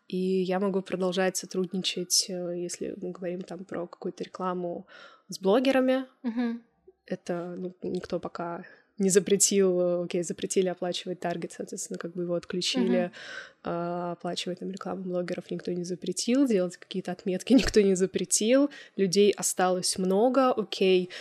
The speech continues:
Speaker 1: в процентном соотношении какие-то отвалились люди, которые отвалились, при этом как бы отлично, и тогда я хочу познакомиться и найти тех людей, которые остались. Их много.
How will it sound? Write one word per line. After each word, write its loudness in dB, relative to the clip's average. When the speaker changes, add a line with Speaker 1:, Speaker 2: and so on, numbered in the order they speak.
Speaker 1:
в -20
процентном -2
соотношении 2
какие-то -4
отвалились 2
люди, 0
которые -2
отвалились, 0
при 2
этом 2
как 0
бы 0
отлично, 0
и 4
тогда 2
я 8
хочу 0
познакомиться 4
и 6
найти 0
тех 2
людей, 6
которые 6
остались. 8
Их 0
много. 4